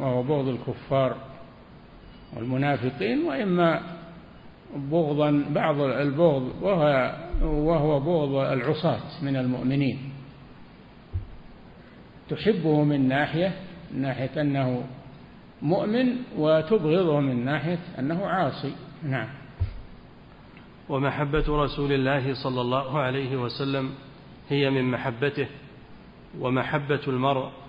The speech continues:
Speaker 2: إن كانت لله فهي من محبته.
Speaker 1: محبة الله يعني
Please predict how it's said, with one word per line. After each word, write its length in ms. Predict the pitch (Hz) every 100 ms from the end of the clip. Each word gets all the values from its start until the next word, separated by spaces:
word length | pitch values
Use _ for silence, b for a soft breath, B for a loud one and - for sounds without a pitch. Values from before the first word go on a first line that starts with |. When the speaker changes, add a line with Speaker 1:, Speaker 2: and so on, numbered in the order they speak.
| - -
Speaker 2:
إن 160 | 143 117
كانت 480 | 139 139 135 127
لله 480 | 127 131 117 127 131 - - - -
فهي 260 | 151 143 139
من 140 | 139
محبته. 580 | 131 131 131 120 135 104 - - - - 175
Speaker 1:
محبة 460 | 151 160 156 135 135
الله 220 | 123 117
يعني 340 | 107 101 98